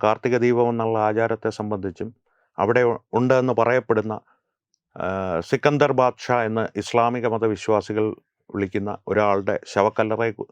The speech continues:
സംബന്ധിച്ചുമൊക്കെ ഉണ്ടായ വിവാദങ്ങളെല്ലാം പല രീതിയിൽ തത്വമയി ന്യൂസ് തന്നെ നിങ്ങളുടെ മുമ്പിലേക്ക് അവതരിപ്പിച്ചിട്ടുണ്ട്. അപ്പോൾ ഈ കഴിഞ്ഞ ദിവസം തിരുപ്പുറംകുன்றത്ത് മാംസവുമായി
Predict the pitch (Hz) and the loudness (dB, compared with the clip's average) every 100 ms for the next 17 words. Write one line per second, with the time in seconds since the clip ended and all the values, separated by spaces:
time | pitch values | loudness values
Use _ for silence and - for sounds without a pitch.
0 | _ _ _ - 104 95 92 104 98 - | _ _ _ -4 -2 -2 -4 -6 -6 -2
1 | 104 101 104 107 98 104 110 120 113 110 | -2 0 2 4 4 4 2 0 0 2
2 | 110 - - - _ 139 151 151 143 131 | 0 -2 -8 -20 _ 2 4 2 2 0
3 | 131 139 _ _ - 147 156 160 160 156 | -4 -6 _ _ 0 4 4 4 2 0
4 | 151 143 143 131 123 123 120 117 113 110 | 0 0 2 2 0 -2 -2 -2 -2 -2
5 | 110 107 101 95 92 - - - - - | -2 -2 -4 -6 -8 -10 -16 -20 -20 -4
6 | 143 170 180 185 202 170 98 - - _ | 2 4 4 4 4 2 0 -6 -14 _
7 | _ - 139 - 147 147 120 113 92 - | _ 0 0 2 0 0 0 -2 -4 -8
8 | _ _ _ _ _ _ _ - 113 123 | _ _ _ _ _ _ _ -10 -2 4
9 | 143 170 170 180 165 151 120 | 4 2 2 4 4 4 0